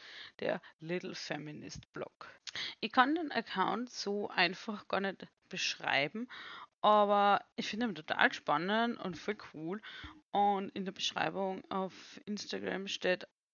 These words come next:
äh, Feminism, Mental Health, Bodies, Politics,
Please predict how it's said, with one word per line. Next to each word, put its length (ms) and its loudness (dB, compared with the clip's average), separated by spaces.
äh, 400 4
Feminism, 840 -2
Mental 360 -6
Health, 480 -2
Bodies, 500 0
Politics, 720 -2